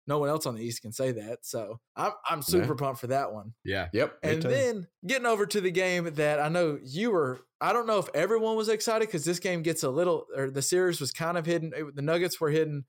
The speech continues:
Speaker 1: on N B A T V in the first round. And then in this one, it's Blazers and Nuggets. So they're Mountain Time and West Coast Time. So a lot of those games got played at nine thirty Central, ten thirty Eastern. So it just gets missed by the public. But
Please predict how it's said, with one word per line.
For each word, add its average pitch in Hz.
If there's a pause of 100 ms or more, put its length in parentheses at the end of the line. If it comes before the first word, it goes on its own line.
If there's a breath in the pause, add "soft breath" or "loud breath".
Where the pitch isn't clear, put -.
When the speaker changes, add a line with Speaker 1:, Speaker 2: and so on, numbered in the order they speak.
(140)
Speaker 1:
on 135
N 147
B 156
A 151
T 147
V 165
in 160
the 135
first 151
round. 151
And 139
then 147
in 131
this 151
one, 135 (180)
it's 123
Blazers 151
and 131
Nuggets. 127
So 123
they're 131 (200)
Mountain 143
Time 143
and 120
West 147
Coast 156
Time. 120
So 120 (160)
a 131
lot 147
of 151
those 139
games 139
got 127
played 127
at 117 (140)
nine 143
thirty 139
Central, 135
ten 143
thirty 127
Eastern. 131
So 131
it 127
just 147
gets 135
missed 147
by 120
the 113 (220)
public. 208
But 190